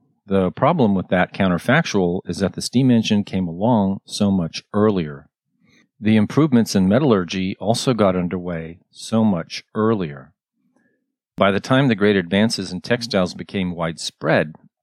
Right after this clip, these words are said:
there were hundreds of Newcomen engines dotting the landscape of Britain, and these engines fascinated people and required many thousands of people to be trained to maintain and repair the damn things over the decades.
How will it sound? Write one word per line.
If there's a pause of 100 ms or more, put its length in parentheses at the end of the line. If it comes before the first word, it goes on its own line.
(140)
there
were
hundreds
of
Newcomen
engines
dotting
the
landscape
of
Britain, (800)
and
these
engines
fascinated
people
and
required
many
thousands
of
people
to
be
trained
to
maintain
and
repair
the
damn
things
over
the
decades.